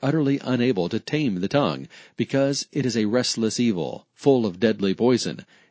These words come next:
James three, verse eight. A tongue under control is a mark of the Spirit's power.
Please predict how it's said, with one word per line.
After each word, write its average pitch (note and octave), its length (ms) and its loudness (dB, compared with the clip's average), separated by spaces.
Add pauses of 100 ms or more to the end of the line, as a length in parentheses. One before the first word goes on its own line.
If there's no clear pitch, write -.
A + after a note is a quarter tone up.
James G#2+ 360 0
three, G#2+ 200 2
verse E2+ 260 -2
eight. D#2+ 260 -4 (580)
A A#2 80 -2
tongue D3 440 -2
under C3 220 2
control F#2+ 540 0
is C3+ 100 -2
a B2+ 60 0
mark A2 320 0
of A#2+ 80 -6
the B2+ 80 -2
Spirit's A#2 420 2
power. D#2+ 400 -4